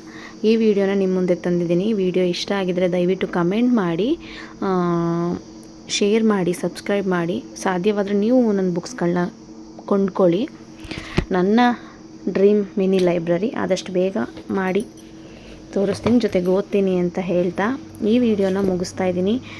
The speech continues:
ಮತ್ತೊಮ್ಮೆ ಹೇಳ್ತಾ ಇದ್ದೀನಿ, ಈ ವಿಡಿಯೋ ಇಷ್ಟ ಆಗಿದ್ರೆ ದಯವಿಟ್ಟು ಕಾಮೆಂಟ್ ಮಾಡಿ. ನನ್ನ ಸಣ್ಣ ಪ್ರಯತ್ನಕ್ಕೆ ನಿಮ್ಮ ಒಂದು ಸಪೋರ್ಟ್ ಇರಲಿ ಹೀಗೆ ಯಾವಾಗಲೂ.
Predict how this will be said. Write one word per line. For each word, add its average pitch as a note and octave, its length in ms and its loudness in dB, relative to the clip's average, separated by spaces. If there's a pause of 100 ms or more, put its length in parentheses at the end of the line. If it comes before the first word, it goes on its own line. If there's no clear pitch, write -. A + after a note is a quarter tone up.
(260)
ಮತ್ತೊಮ್ಮೆ A3 580 2
ಹೇಳ್ತಾ A3+ 260 4
ಇದ್ದೀನಿ, A3+ 320 4
ಈ A3+ 40 4
ವಿಡಿಯೋ G3 300 2
ಇಷ್ಟ F#3+ 220 -2
ಆಗಿದ್ರೆ F#3+ 400 0
ದಯವಿಟ್ಟು F3+ 340 0
ಕಾಮೆಂಟ್ G#3+ 440 2
ಮಾಡಿ. G#3 320 2
ನನ್ನ B3+ 260 2
ಸಣ್ಣ A3 280 0
ಪ್ರಯತ್ನಕ್ಕೆ G3+ 600 -2
ನಿಮ್ಮ G3+ 260 0
ಒಂದು F#3+ 300 0
ಸಪೋರ್ಟ್ F#3 400 -2
ಇರಲಿ F3+ 220 0
ಹೀಗೆ F3+ 400 0
ಯಾವಾಗಲೂ. F3 580 0